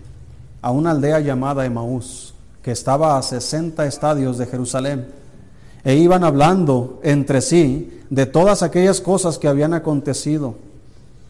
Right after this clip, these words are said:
Ellos iban hablando, "Oyes, mira cómo Cristo fue maltratado, ¿verdad? Y cómo nosotros no pudimos hacer nada, y cómo lo crucificaron, lo enterraron. La esperanza se acabó." Versículo quince, "Sucedió que mientras hablaban y discutían entre sí,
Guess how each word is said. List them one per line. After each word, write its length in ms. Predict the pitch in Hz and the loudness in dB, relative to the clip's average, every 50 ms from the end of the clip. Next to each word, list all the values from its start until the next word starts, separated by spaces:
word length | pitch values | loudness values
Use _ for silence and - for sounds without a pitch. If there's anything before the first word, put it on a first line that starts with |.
| - - | -6 0
Ellos 260 | 135 151 185 180 185 | 0 2 2 2 2
iban 180 | 196 202 196 190 | 2 2 2 2
hablando, 440 | 170 143 147 160 175 185 170 165 | 2 2 2 2 2 2 2 2
"Oyes, 320 | 151 170 185 185 180 156 147 | 2 2 2 2 2 0 0
mira 280 | 151 165 180 180 165 | -2 0 0 0 -2
cómo 280 | - 170 170 180 170 123 | -2 -4 -6 -6 -6 -6
Cristo 400 | - 147 170 175 - - 185 175 | -4 -2 -2 -2 -4 -6 -6 -4
fue 200 | 175 - 170 175 | -2 -2 -2 0
maltratado, 760 | 175 175 165 151 - 147 135 135 135 147 151 180 185 180 165 | 0 0 -2 -2 -2 -4 -6 -4 -4 -6 -4 -4 -2 -2 -2
¿verdad? 240 | 156 147 147 170 180 | -2 0 0 0 0
Y 80 | 170 156 | 0 -2
cómo 200 | - 170 180 170 | -2 -4 -2 -2
nosotros 400 | 160 151 - 170 170 170 175 170 | -4 -4 -4 -6 -8 -8 -6 -6
no 120 | 165 160 | -6 -6
pudimos 400 | 165 170 165 165 165 165 147 143 | -6 -6 -4 -4 -4 -4 -6 -6
hacer 260 | 139 - - 147 135 | -8 -6 -8 -8 -8
nada, 340 | 131 127 139 165 185 180 165 | -6 -6 -4 -4 -2 -4 -4
y 40 | 160 | -4
cómo 200 | - 156 170 175 | -6 -6 -6 -4
lo 120 | 165 156 | -6 -6
crucificaron, 800 | - 156 139 123 123 117 120 120 - - 151 175 185 185 170 165 | -6 -8 -10 -10 -10 -10 -12 -12 -8 -6 -4 -4 -4 -4 -4 -4
lo 80 | 156 151 | -4 -4
enterraron. 680 | 143 131 - 131 117 113 131 156 190 196 180 165 160 - - - - - - - - - - - | -4 -4 -6 -8 -6 -2 0 0 2 2 0 0 -2 -4 -8 -14 -18 -20 -20 -20 -20 -20 -18 -6
La 120 | - 143 156 | -4 -2 -2
esperanza 500 | 151 - 165 151 170 208 214 - 190 175 | 0 0 2 4 4 4 4 2 2 2
se 120 | - - | 2 0
acabó." 600 | - - - 156 139 135 151 190 165 139 113 - - - - - - - - - - - - - - - - | 0 2 2 2 2 4 2 2 2 0 -2 -6 -12 -18 -20 -20 -20 -20 -20 -20 -20 -20 -20 -20 -20 -12 -2
Versículo 520 | - 139 143 - 185 175 - 175 165 147 - | 0 0 2 2 0 0 2 2 2 2 2
quince, 340 | - 180 196 196 - 175 | 2 2 2 2 2 0
"Sucedió 560 | 151 160 160 147 - 151 139 139 160 190 214 202 | 0 0 -2 -2 0 0 2 4 4 2 2 2
que 100 | 214 202 | 2 2
mientras 460 | 196 185 180 170 - 165 156 156 - | 4 4 2 2 2 2 0 2 0
hablaban 540 | 147 135 131 139 160 180 196 196 190 190 185 | 0 0 2 4 4 4 4 4 2 2 2
y 40 | |
discutían 720 | 165 160 147 - - 147 135 120 - 175 190 208 208 196 | 2 2 0 -2 -2 -4 -4 -2 0 2 2 4 4 4
entre 320 | 180 170 165 - 180 190 175 | 2 2 2 2 0 0 0
sí, 540 | - - - 196 165 143 151 170 175 - | 2 2 2 4 4 2 0 -2 -6 -10